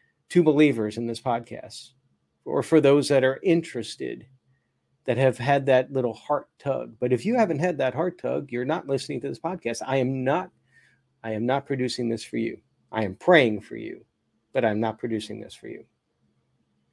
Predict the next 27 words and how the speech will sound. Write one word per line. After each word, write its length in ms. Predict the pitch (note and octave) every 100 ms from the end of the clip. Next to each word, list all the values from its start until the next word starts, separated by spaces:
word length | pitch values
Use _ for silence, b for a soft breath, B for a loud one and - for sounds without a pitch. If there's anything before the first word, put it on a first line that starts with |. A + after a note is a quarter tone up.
| _ _ _ _ _ -
When 160 | A2
you 80 | G#2+
have 160 | B2+ B2+
that 160 | C3
heart 240 | A#2+ D3+ D3+
tug 260 | D#3 D3
and 100 | A#2+
you 60 | G#2
want 200 | A#2+ A#2+
to 380 | - A#2+ A#2 A2+ B B B B
dive 300 | A#2+ B2 A#2 -
further 280 | C#3 C3 B2+
into 200 | A#2+ B2
the 100 | A2
faith, 480 | - C#3 C3 - _ _ _ _ _ -
I'm 220 | A#2+ B2+
one 380 | B2+ C3 C#3 -
of 400 | B2 A2+ A2+ A2+ _ _ _ _ -
millions 800 | B2 C3+ D#3+ D3+ G2 - - -
of 140 | A2+
resources 640 | A2+ B2 - A#2 A2+ A2+ A#2
out 220 | A2 G#2+
there 160 | G#2+ G#2
for 260 | - A#2
you, 160 | G#2 F#2
just 260 | B2 A#2
waiting 580 | A#2+ C#3 D#3 A#2 A2 G#2+